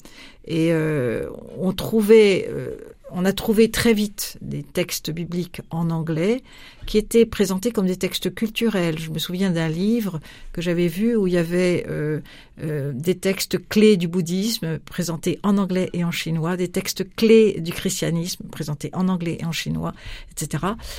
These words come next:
Et ce livre était présenté comme un, un outil de, de culture. Mais de fait,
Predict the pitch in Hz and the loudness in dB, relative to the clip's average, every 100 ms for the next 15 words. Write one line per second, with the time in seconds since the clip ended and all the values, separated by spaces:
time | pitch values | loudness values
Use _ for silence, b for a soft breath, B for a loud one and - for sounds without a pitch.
0 | B - 180 226 233 - - 196 196 262 | B -2 6 8 6 2 0 2 2 2
1 | 269 214 190 - 170 180 180 165 165 220 | 2 2 0 -2 -6 -6 -6 -6 -4 -4
2 | - 202 185 175 170 151 147 165 165 175 | -2 -2 -2 -2 -4 -6 -8 -6 -6 -6
3 | - 269 226 170 165 160 165 202 - - | -4 -4 -2 -2 -2 -4 -6 -8 -6 -6
4 | 185 165 160 b b b b 170 170 151 | -4 -4 -6 b b b b 0 0 2
5 | 175 - 294 311 - | 0 2 2 0 -8